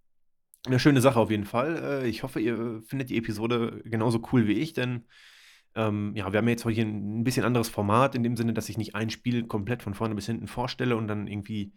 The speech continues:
ähm, dazu rede, sondern eben hab einfach nur einen Teilbereich, in dem Falle zehn interessante Fakten rausgesucht. Vorab möchte ich mich aber nochmal ganz herzlich bei Leo von retropixels punkt a t beziehungsweise dem Retrolog-Podcast bedanken.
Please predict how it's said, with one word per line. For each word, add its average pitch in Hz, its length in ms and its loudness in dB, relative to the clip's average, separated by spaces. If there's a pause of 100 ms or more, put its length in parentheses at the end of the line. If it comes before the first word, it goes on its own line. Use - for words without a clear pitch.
(480)
ähm, 107 200 -2
dazu 104 240 -4
rede, 117 240 2
sondern 107 180 0
eben 104 220 -2
hab 101 160 -8
einfach 101 240 -8
nur 101 420 -4
einen 95 220 -6
Teilbereich, 107 520 0
in 104 120 -4
dem 107 100 -2
Falle 101 240 -6
zehn 113 160 -4
interessante 101 460 -10
Fakten - 340 -8
rausgesucht. 104 720 -2 (1300)
Vorab 147 300 6
möchte 156 180 0
ich - 40 -8
mich 131 120 -4
aber 123 80 0
nochmal 113 220 0
ganz 131 240 0
herzlich 135 480 0
bei 104 160 2
Leo 120 280 4
von 107 200 -4
retropixels 117 680 -4
punkt 113 220 -4
a 104 80 -2
t 147 160 -6
beziehungsweise 107 560 -4
dem 104 120 0
Retrolog-Podcast 110 1040 -2
bedanken. 113 600 -6